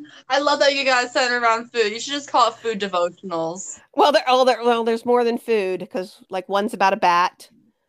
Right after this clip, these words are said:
Speaker 2: Um, their animals have inspired me. Just different things in life just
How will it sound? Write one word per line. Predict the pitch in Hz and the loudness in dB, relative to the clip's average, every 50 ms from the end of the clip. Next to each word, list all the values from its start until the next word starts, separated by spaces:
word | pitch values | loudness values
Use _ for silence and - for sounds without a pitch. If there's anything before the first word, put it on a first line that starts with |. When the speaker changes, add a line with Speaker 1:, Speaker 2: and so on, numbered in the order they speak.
| _ _ _ | _ _ _
Speaker 2:
Um, | 208 185 180 175 175 175 175 175 170 185 202 - _ _ _ _ _ _ _ _ _ _ _ _ _ _ | -6 -4 -4 -4 -4 -6 -6 -8 -8 -10 -12 -14 _ _ _ _ _ _ _ _ _ _ _ _ _ _
their | 190 190 180 - 226 | -8 -8 -6 -4 0
animals | 208 196 196 196 196 196 190 190 190 - - | 0 2 2 2 0 0 -2 -2 -2 -6 -8
have | - 190 185 | -8 -8 -8
inspired | 190 190 - - 180 175 180 180 180 175 175 | -8 -12 -8 -2 0 0 2 2 0 -2 -4
me. | 185 180 170 170 170 175 196 - _ | -6 -4 -4 -4 -6 -8 -10 -10 _
Just | 294 311 - - _ _ _ - - - - - _ _ _ | -10 -10 -10 -14 _ _ _ -20 -20 -20 -20 -20 _ _ _
different | - 247 - - - - - | 0 0 2 0 -2 0 4
things | 330 403 440 359 | 6 6 6 6
in | 427 392 | 6 6
life | 320 330 370 349 330 - - - - | 6 6 6 4 2 -2 -4 -18 -10
just | - 269 - - - _ _ | -10 -8 -8 -8 -16 _ _